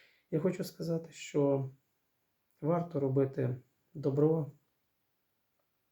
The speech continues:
безкорисливе добро. Варто робити, бо роблячи це,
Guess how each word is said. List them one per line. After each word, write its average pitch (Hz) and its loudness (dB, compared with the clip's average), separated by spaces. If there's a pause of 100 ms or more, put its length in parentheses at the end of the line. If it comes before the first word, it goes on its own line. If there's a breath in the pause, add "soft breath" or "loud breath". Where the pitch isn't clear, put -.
(400)
безкорисливе 139 -2
добро. 131 -2 (1500 soft breath)
Варто 185 0
робити, 135 0
бо 135 2
роблячи 160 0
це, 156 0